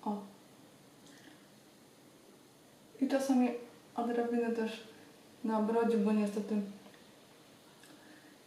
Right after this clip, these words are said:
taką tendencję do czerwienienia się w tym miejscu, więc o, broda też jest zakorektorowana.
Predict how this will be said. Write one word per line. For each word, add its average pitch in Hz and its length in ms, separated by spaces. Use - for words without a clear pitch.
taką 202 320
tendencję 214 540
do 220 100
czerwienienia 220 720
się 214 120
w 208 100
tym 214 280
miejscu, 220 540
więc 202 260
o, 214 340
broda 214 340
też 202 260
jest 190 140
zakorektorowana. 202 1040